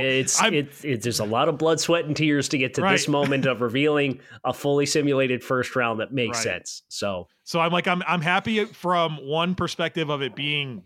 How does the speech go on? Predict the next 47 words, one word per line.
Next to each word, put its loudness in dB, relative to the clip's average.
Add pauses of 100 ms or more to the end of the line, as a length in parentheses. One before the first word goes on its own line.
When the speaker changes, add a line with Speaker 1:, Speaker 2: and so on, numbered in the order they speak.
Speaker 2:
good, -2
but 0
also 0 (340)
as -2
a -2
reward -2
for -2
I, -2 (140)
I, -4 (800)
I, -16 (120)
I've, 0 (1200)
for 0
what 2
you've 4
done, 0
because 4
Speaker 1:
I 4
Speaker 2:
I've 0
very 2
much -2
been 0
like, 2
"Hey, 2
Kyle, 4
how's 4
it -2
going?" 2
and 2
haven't 2
really 2
offered 2
to -2
do 0
anything. -6
Speaker 1:
Yeah, 0
Speaker 2:
So -2
Speaker 1:
so 2
it's, 0
it's -2
been 0
all 4
the 2
responsibilities 2
that 2
I 2
already 2
have, -2